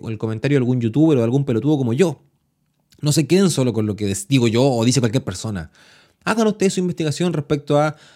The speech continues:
¿hay, hay espacio en este nicho de mercado, en este sector productivo, en esta actividad productiva, en este trabajo?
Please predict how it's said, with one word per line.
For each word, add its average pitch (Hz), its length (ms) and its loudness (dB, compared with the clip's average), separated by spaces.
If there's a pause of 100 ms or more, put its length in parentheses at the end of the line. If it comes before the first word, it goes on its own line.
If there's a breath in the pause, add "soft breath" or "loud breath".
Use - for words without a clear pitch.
(220 soft breath)
¿hay, 156 380 0
hay 147 140 0
espacio 160 440 -6
en 165 80 -4
este 160 200 -4
nicho 170 540 -2
de 165 100 -2
mercado, 160 600 -2
en 160 60 -2
este 151 100 -8
sector - 280 -10
productivo, 151 520 -2
en 151 60 -2
esta 147 120 -4
actividad 127 380 -4
productiva, 151 480 -2
en 147 60 -2
este 139 160 -8
trabajo? 147 680 -4